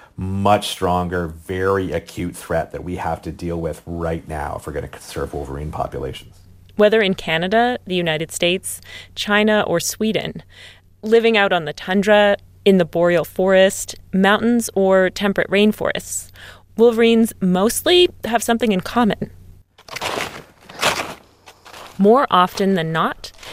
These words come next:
Speaker 2: they live in places that have snow for many months of the year.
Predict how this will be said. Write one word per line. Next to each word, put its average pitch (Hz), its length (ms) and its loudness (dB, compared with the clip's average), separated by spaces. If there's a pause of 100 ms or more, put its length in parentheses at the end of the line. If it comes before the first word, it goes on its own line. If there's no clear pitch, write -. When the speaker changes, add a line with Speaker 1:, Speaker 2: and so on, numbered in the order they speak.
(160)
Speaker 2:
they 196 120 6
live 196 260 4
in 294 120 -2
places 185 520 2
that 160 180 -2
have 165 180 -8
snow 220 500 2
for - 140 -6
many 196 380 2
months 151 280 -2
of 156 120 -8
the 160 100 -8
year. 147 320 -6